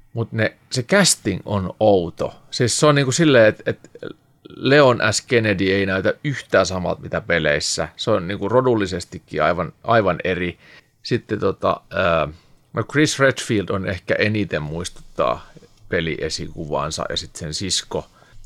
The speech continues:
Claire Redfield. Mut sit kaikki nämä muut täysin erinäköisiä, paitsi sitten tuota, sivuhahmot. Esimerkiksi semmonen,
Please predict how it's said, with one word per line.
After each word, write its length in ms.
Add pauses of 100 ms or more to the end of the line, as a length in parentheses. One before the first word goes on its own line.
(120)
Claire 380 (180)
Redfield. 760 (440)
Mut 140
sit 140
kaikki 280
nämä 140
muut 420 (340)
täysin 280
erinäköisiä, 720 (500)
paitsi 380
sitten 400
tuota, 840 (180)
sivuhahmot. 1040 (140)
Esimerkiksi 500
semmonen, 360